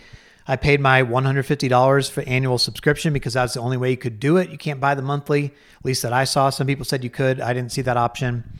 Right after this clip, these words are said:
Um, but the monthly is way more expensive, apparently. Uh, so I paid a hundred fifty dollars for a year, which is good value. I mean, Flow Racing is fantastic, great coverage, lots of events. But let's say you're someone who's like, "Hey, I'd really love to check out the Chili Bowl this week. I, I don't know if I wanna commit to, like,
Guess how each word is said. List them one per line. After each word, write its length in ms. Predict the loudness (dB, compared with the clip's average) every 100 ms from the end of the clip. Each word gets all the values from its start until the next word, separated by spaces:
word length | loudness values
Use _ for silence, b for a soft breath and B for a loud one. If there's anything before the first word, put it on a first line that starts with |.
| B B -12 -2
Um, 480 | 0 2 0 -2 -6 b b b b
but 100 | -4
the 80 | 0
monthly 380 | 2 2 4 2
is 200 | 0 -2
way 120 | 0
more 160 | 0
expensive, 440 | -4 -4 -4 -2 -6
apparently. 640 | -4 -4 -4 -4 -4 -6 -2
Uh, 300 | 0 2 -2 b b b b b
so 100 | 4
I 60 |
paid 240 | 6 4 4
a 20 |
hundred 160 | 0
fifty 180 | 2 6
dollars 220 | 8 8
for 80 | 8
a 60 | 6
year, 120 | 6
which 160 | 4 0
is 120 | 2
good 160 | 4
value. 240 | 8 8 8
I 40 |
mean, 140 | 6 4
Flow 180 | 6
Racing 320 | 8 8 4 0
is 120 | 0
fantastic, 560 | -2 4 4 4 2
great 240 | 2 0 0
coverage, 480 | 2 4 4 4 4
lots 240 | 2 2
of 80 | -2
events. 500 | 0 0 -2 -6 -10 _ _ _ _ _ _ _ _ -14 4
But 320 | 6 6 2 b b b b b 2
let's 180 | 2 6
say 120 | 6
you're 100 | 6
someone 300 | 4 4 4
who's 140 | 4
like, 140 | 4 2
"Hey, 160 | 4
I'd 140 | 4 4
really 160 | 2
love 180 | 2 -2
to 80 | -4
check 140 | -4
out 100 | -4
the 60 | -4
Chili 180 | -4 -2
Bowl 160 | 0
this 180 | -2 -2
week. 240 | 0 0
I, 160 | -2 -6 -2
I 80 |
don't 160 | 0 2
know 140 | 2
if 100 | 2
I 60 | 2
wanna 160 | 0 -2
commit 380 | -2 -2 -2
to, 100 | -2
like, 320 | -2 -2 -4